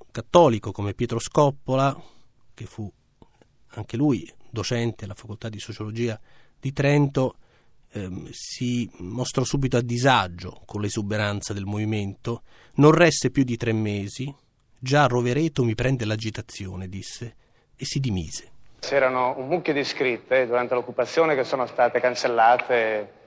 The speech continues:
Speaker 2: e, e imbiancate. Ce n'era una particolare che è stata un pochettino lo slogan di tutto il movimento in questi mesi,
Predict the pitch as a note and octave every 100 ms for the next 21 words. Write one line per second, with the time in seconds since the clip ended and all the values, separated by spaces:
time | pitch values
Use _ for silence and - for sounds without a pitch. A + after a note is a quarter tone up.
0 | _ _ _ _ _ - A2+ B2 C3 B2+
1 | A#2+ A2+ G2+ G2+ - - - C#3 C#3 C#3
2 | E3+ D3+ C3+ A#2 B2 B2 C#3+ D3 C3+ C#3+
3 | C#3+ C3 B2 - - - B2 A2+ - B2+
4 | B2 B2+ B2+ C#3+ C3 B2 A#2+ C#3+ C3 B2+
5 | B2 C3 C3+ B2+ B2 B2+ A#2+ A#2 G2+ A2+
6 | A#2 - C3 A2+ G#2 A#2+